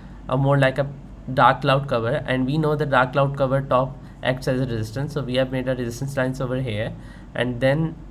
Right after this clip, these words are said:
this was the highest N H O D, new high of the day or new high of the swing or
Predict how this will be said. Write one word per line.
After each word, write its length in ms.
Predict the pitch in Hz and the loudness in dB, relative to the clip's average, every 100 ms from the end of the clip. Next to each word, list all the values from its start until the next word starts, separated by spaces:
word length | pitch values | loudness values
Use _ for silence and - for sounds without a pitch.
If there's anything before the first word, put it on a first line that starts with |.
| - - - | -18 -18 -14
this 260 | 123 139 143 | -4 -4 0
was 260 | 139 127 | 0 0
the 140 | 127 143 | -2 0
highest 560 | 135 120 120 - - - - - | 2 2 0 -6 -14 -18 -18 -2
N 180 | 131 131 | 2 2
H 160 | 131 | 2
O 60 | 139 | -2
D, 180 | 127 110 | -2 -4
new 260 | 110 127 | -2 0
high 160 | 135 127 | 2 2
of 160 | 123 117 | 2 -2
the 80 | |
day 200 | 117 120 | -4 -2
or 100 | 120 | 0
new 220 | 117 123 123 | -2 -2 0
high 140 | 117 | 0
of 180 | 117 113 | -2 -2
the 120 | 120 | -6
swing 340 | 113 113 107 | -4 -4 -4
or 220 | 110 113 | -2 -4